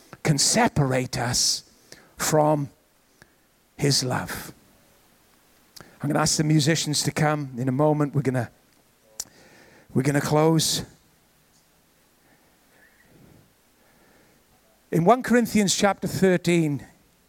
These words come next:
we got another amazing chapter about love. It describes the love of God, really, and it, it talks about love being patient and love being kind and love bearing long, and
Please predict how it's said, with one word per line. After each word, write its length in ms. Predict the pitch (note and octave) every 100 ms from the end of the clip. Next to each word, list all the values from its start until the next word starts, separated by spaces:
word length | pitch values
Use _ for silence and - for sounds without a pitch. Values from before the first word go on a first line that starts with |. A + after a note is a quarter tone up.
| _ _ _ - _ _ - - _ _ _ _ _ _ _ -
we 100 | E3
got 160 | G#3
another 380 | G3 F#3+ G#3 G3
amazing 540 | F#3+ F3 G3 G3 D3 F3
chapter 480 | - G3 G3 E3+
about 320 | E3 E3 E3+ D#3
love. 720 | E3 F3+ D#3 A2+ - - -
It 100 | D3
describes 840 | D3 - - F#3 F3+ F#3+ E3+ C#3
the 100 | E3
love 560 | D3+ F3+ F3 C3 - - _ _ _ _ -
of 180 | E3
God, 460 | - G3 G3 C3+ -
really, 400 | C3+ E3+ E3+ F3
and 100 | C3+
it, 200 | A#2+ - - - - -
it 140 | E3+ -
talks 360 | G3+ G#3+ -
about 360 | F3+ D#3+ E3 - _ _
love 340 | C#3 D#3+ G3+ D#3+
being 220 | F#3 F3
patient 600 | - F#3+ G#3 - G3 G3
and 100 | C#3
love 240 | C#3 E3+ D3
being 260 | F#3+ F3+
kind 580 | C#3+ - F#3 G3 G3 F3+
and 140 | C#3+ - - -
love 240 | F3 F3+
bearing 420 | F#3+ G3+ G3+ G#3
long, 480 | F3+ F3 F#3 G3 G3
and 140 | D3+